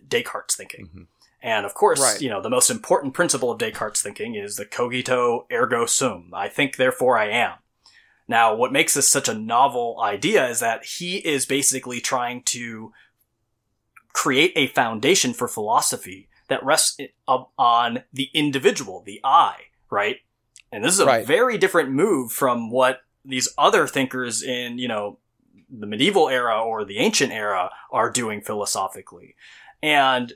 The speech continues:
Speaker 1: from a historical materialist perspective, we might also notice that this turn towards individuals as such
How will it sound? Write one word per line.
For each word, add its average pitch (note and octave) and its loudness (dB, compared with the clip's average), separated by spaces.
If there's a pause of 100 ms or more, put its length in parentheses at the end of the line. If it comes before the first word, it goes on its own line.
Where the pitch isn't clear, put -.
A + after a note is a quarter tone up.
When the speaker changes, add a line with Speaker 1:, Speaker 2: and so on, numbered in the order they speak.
(120)
Speaker 1:
from D3+ 2
a C3 2
historical E3+ 4
materialist C#3+ 0
perspective, A2+ -2 (720)
we D3+ 0
might E3+ 4
also D#3 0
notice C3+ -2 (340)
that C#3+ 2
this C3+ -2
turn A3+ 2
towards - -2
individuals B2+ -2
as A2 0
such - -2